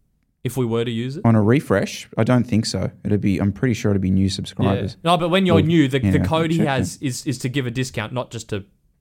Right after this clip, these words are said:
Speaker 1: acknowledge that it's going through him, right? There's, like, a ten percent off or
Speaker 2: Correct.
Speaker 1: twenty percent off.
Speaker 2: Correct. It's, like, fifteen percent
Speaker 1: Oh,
Speaker 2: off
Speaker 1: okay.
Speaker 2: or something. Yeah.
Speaker 1: Oh, that's kind of
Speaker 2: Yeah.
Speaker 1: annoying.
Speaker 2: Yeah.
Speaker 1: Yeah.
Speaker 2: You took me off, you took me
Speaker 1: Sorry.
Speaker 2: off topic, but I'm gonna get there in the end.
Speaker 1: <laughs> Yep.
Speaker 2: So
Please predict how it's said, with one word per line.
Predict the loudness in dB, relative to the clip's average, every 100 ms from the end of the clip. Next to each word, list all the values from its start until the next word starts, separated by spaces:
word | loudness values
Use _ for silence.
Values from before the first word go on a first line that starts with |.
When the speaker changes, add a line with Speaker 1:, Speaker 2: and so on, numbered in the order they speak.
| -12
Speaker 1:
acknowledge | -8 -4 -4 -4 -6
that | -10
it's | -10
going | -8 -6 -6
through | -8 -8
him, | -8 -8
right? | -10 -14 _ _ _ _
There's, | -6
like, | -6 -8
a |
ten | -8 -8 -8
percent | -8 -10 -12
off | -6 2
or |
Speaker 2:
Correct. | 2
Speaker 1:
twenty | 2
percent | -6 -14 -16
off. | -16 -4
Speaker 2:
Correct. | -2 0
It's, | -2
like, | -4
fifteen | -2 0 0
percent | 0
Speaker 1:
Oh, | 0
Speaker 2:
off |
Speaker 1:
okay. | -2
Speaker 2:
or | -4
something. | -12 -6
Yeah. | -4 -4 -4
Speaker 1:
Oh, | -6
that's | -6
kind | -4
of | -2
Speaker 2:
Yeah. |
Speaker 1:
annoying. | -2 -2 -6 -8 _
Speaker 2:
Yeah. | -6 -6 -6 _
Speaker 1:
Yeah. | -10 -10 -12 _ _ -2
Speaker 2:
You | 2
took | 2 4
me | 6
off, | 4 2 -4
you | -2
took | 2 2 4
me | 2 4
Speaker 1:
Sorry. | 4 4
Speaker 2:
off | 2
topic, | 0 0 2 2
but | 4 6
I'm | 6
gonna | 4
get | 4 2 4
there | 4
in | 6
the | 6 6
end. | 6 2 0
Speaker 1:
<laughs> | -6
Yep. | -8 -2
Speaker 2:
So | 4 6 6 2